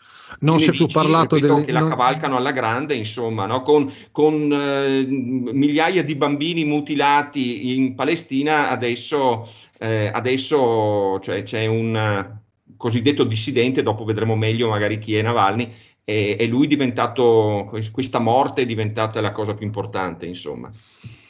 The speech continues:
Speaker 1: Guarda, ehm, semplicemente non si parla quasi per nulla, ad esempio, della grande sconfitta militare subita,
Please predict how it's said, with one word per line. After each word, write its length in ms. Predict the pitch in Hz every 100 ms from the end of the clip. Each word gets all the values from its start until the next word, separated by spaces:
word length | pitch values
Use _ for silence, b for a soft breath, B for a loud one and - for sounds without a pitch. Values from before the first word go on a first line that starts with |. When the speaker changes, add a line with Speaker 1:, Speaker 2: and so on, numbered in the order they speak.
| B -
Speaker 1:
Guarda, 1000 | 160 143 135 131 160 160 160 165 156 160
ehm, 380 | 156 151 151
semplicemente 840 | 139 - 175 190 208 208 202 175 208
non 180 | 165 143
si 220 | - -
parla 480 | 160 151 143 143 127
quasi 600 | 175 156 131 135 131 120
per 220 | 165 165
nulla, 680 | 165 160 151 147 156 165 180
ad 100 | 139
esempio, 400 | 127 139 131 165
della 260 | 135 127
grande 360 | 117 135 139 131
sconfitta 1600 | - - 120 107 135 - 127 123 123 117 117 120 117 110 107 107
militare 600 | 117 123 117 160 156 123
subita, 640 | 110 - 120 131 117 117